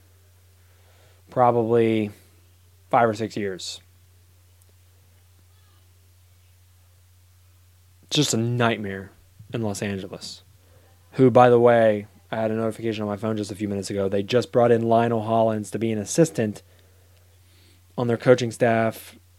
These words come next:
So Frank Vogel's the coach. Jason Kidd is the N B A's highest paid assistant now on their staff, and they just brought in Lionel Ho-, Lionel Hollins.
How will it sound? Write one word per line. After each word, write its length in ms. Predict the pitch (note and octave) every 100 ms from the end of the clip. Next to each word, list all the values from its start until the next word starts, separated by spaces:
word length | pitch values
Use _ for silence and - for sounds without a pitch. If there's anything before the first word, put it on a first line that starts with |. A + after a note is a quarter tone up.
| _ -
So 160 | A#2+
Frank 300 | G#2+ C3 C3
Vogel's 360 | A#2+ B2 A#2+ G#2
the 60 |
coach. 440 | A2+ - B2+ B2 -
Jason 280 | A#2+ A#2 A2+
Kidd 300 | - B2+ A#2
is 140 | G#2+
the 360 | A2 A2 A2 -
N 120 | B2
B 100 | A#2+
A's 140 | A2+
highest 380 | - B2 A#2 G#2+
paid 180 | - G#2
assistant 500 | G2 C#3+ B2+ C#3 C3
now 380 | B2+ B2 A#2+ A#2 _ _ _ _ _ _ _ _ - _ _ _ _ _
on 140 | B2+ A#2+
their 120 | A2
staff, 540 | - A#2+ A2 G#2+ -
and 140 | - G#2
they 60 |
just 180 | G#2 G#2
brought 180 | A#2+ A2+
in 120 | A2
Lionel 240 | A2+ A2+ G#2
Ho-, 240 | A2+ -
Lionel 380 | B2+ B2+ C3+ A#2+
Hollins. 580 | A2 A#2+ A#2 A2 A2